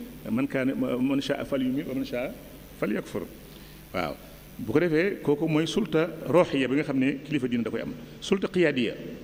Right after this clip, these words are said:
nga xam ne moom itam, eh, da ngay orienté nit ñi di leen jiite. Ndax damay wax ne murid gi, parce que ko murid laa sañ a wax, murid gi dafa nekk quwwa ruuxiya la, quwwa bashariya la, quwwa iqtisaadiya, quwwa ilmiya la, quwwa maaliya la, quwwa tanzimiya, waaye quwwa intixaabiya la itam.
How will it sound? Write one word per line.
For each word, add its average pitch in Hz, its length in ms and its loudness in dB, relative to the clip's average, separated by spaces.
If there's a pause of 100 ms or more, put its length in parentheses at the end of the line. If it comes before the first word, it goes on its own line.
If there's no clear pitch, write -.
(180)
nga - 60 -6
xam - 40 -6
ne 117 60 0
moom 120 120 2
itam, 151 180 0 (440)
eh, - 420 -4
da 110 100 0
ngay 131 180 2
orienté 143 340 2
nit 131 140 4
ñi 135 100 4
di 127 80 -4
leen 131 180 4
jiite. 127 220 -2 (400)
Ndax 95 120 -8
damay 131 160 2
wax 127 100 -2
ne 131 80 4 (180)
murid 135 300 2
gi, 196 100 -2
parce 156 220 -8
que 123 100 -2
ko 135 100 -4
murid 156 200 2
laa 143 160 2
sañ 139 160 0
a 110 60 0
wax, 147 120 0 (480)
murid 123 160 -2
gi 131 80 -2
dafa 139 140 -2
nekk 143 180 -4
quwwa 165 280 4
ruuxiya 147 340 2
la, 110 100 0 (460)
quwwa 135 180 2
bashariya 139 420 2
la, 156 120 0 (360)
quwwa 135 220 2
iqtisaadiya, 143 600 2 (280)
quwwa 139 300 4
ilmiya 151 320 4
la, 147 100 0
quwwa 147 320 0
maaliya 139 420 4
la, 139 120 2 (280)
quwwa 143 180 4
tanzimiya, 147 600 2 (240)
waaye 127 160 2 (200)
quwwa 185 300 2
intixaabiya 151 580 2
la - 60 -4
itam. - 140 -6